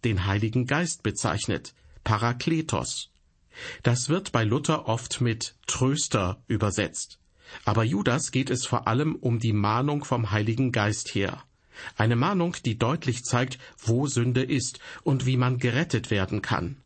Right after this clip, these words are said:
Eine Mahnung, die sagt, dass jeder verdammt wird, der nicht umkehrt. Und genau das ist ja das Wirken des Heiligen Geistes. Er macht uns deutlich, dass wir sündig sind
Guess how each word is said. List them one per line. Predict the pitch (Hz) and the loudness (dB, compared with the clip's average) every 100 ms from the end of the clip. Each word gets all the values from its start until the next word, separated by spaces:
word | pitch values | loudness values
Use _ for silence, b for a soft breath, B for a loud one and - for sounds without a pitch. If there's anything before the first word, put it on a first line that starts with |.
| _ _ _ B B - | _ _ _ B B -2
Eine | 95 98 98 | 2 2 4
Mahnung, | 104 127 165 185 - - 104 | 2 2 0 -2 -6 -8 -4
die | 98 | 0
sagt, | 101 117 160 - B B | 2 2 0 -6 B B
dass | - 113 | -2 0
jeder | 127 175 190 | 0 0 0
verdammt | - 117 113 127 156 - | 0 0 2 0 0 0
wird, | 107 127 - B B | 0 0 -4 B B
der | 107 | 0
nicht | 104 131 139 - - | 2 2 -2 -4 0
umkehrt. | 123 113 - 101 80 - - _ _ _ _ B B B | 0 0 0 0 -2 -8 -20 _ _ _ _ B B B
Und | - 117 120 | 0 0 2
genau | 127 127 180 | 2 2 2
das | 135 143 | 0 -2
ist | - 160 - | -2 -6 0
ja | 113 | 0
das | 101 113 113 | 0 -2 2
Wirken | 131 156 123 101 | 2 2 0 0
des | 98 - | 0 0
Heiligen | 95 95 101 107 | 0 2 0 0
Geistes. | 107 98 - 58 - - - _ b b b | 2 0 -2 -6 -6 -8 -14 _ b b b
Er | - 139 151 | 0 0 2
macht | 135 104 - | 0 0 -2
uns | 117 107 | -2 -2
deutlich, | - 117 123 113 110 B B | 0 0 2 0 -2 B B
dass | 110 101 123 | -4 0 0
wir | 117 | 2
sündig | 104 127 127 107 - | 2 2 2 -2 -2
sind | 117 113 | 0 0